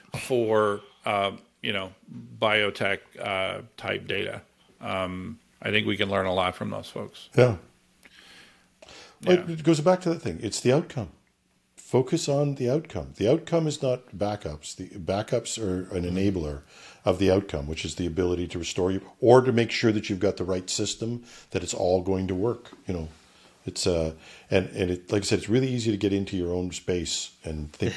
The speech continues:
Speaker 1: <laughs>
Speaker 2: I think in terms of, "I do this, you do this, you do this." And that's, that's what I mean by,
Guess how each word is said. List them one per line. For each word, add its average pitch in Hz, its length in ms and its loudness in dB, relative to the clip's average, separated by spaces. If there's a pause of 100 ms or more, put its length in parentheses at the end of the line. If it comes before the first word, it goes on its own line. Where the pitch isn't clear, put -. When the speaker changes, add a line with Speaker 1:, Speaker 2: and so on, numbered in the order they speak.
Speaker 1:
<laughs> - 120 -18
Speaker 2:
I 80 140 -2
think 87 300 -4
in 82 100 -2
terms 85 300 0
of, 78 140 -4
"I 85 180 4
do 90 180 0
this, 87 300 0
you 85 100 -2
do 85 160 -2
this, 82 320 -2
you 82 100 -2
do 80 140 -4
this." 76 360 -4 (420)
And 87 140 -2
that's, - 460 0 (280)
that's 110 180 4
what 104 100 6
I 98 60 4
mean 92 220 0
by, 80 240 -4